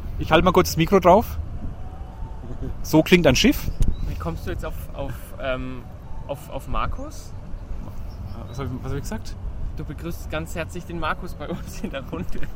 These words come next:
Speaker 1: Ich nehme alles zurück, ich bin blau.
Speaker 2: <laughs> Ja. Ah, das, das ist
Speaker 1: Hab
Speaker 2: schon
Speaker 1: ich gesagt,
Speaker 2: schon
Speaker 1: Markus?
Speaker 2: Ja, du hast echt gesagt, Markus.
Speaker 1: <laughs> Okay.
Speaker 2: Also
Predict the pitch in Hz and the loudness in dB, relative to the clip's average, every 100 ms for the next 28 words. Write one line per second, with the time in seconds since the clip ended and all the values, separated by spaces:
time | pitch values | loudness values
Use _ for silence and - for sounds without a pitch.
0 | - - - - 156 117 120 - 113 - | -6 -8 -8 0 2 4 4 4 2 2
1 | 117 104 98 107 98 151 - - 170 - | 2 2 0 0 -4 0 4 4 4 0
2 | 240 - - - 240 - 180 160 165 165 | -6 -8 -8 -8 -8 2 4 4 -4 -6
3 | 175 - 165 160 196 185 160 135 - - | -6 -4 -6 -4 -4 -2 -4 -6 -8 -8
4 | 240 - - - 151 180 165 - - - | -8 -10 -12 -6 -4 -4 -6 -8 -8 -2
5 | - - - 113 - - - - - - | -2 0 0 0 -4 -4 -2 -2 -2 4
6 | 196 - 147 | 6 8 8